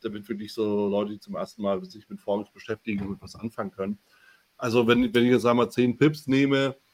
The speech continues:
und ich handle ein, ein Mini-C F D oder halt ein Mini-Lot, bin ich mit einem Dollar pro Pip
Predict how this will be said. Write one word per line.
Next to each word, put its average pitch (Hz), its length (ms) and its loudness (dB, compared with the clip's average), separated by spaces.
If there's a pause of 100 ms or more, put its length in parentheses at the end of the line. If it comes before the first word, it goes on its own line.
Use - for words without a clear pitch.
(280)
und 117 260 2
ich 123 120 -4
handle 123 240 4
ein, 110 480 -2
ein 110 60 -10
Mini-C 127 540 -2
F 107 140 -2
D 117 200 -2
oder 101 200 0
halt 98 240 -4
ein 101 200 -2
Mini-Lot, 113 600 -4
bin 110 120 -4
ich 101 60 -10
mit 107 160 -10
einem 107 280 -4
Dollar 104 340 -2
pro 95 240 -10
Pip 92 260 -14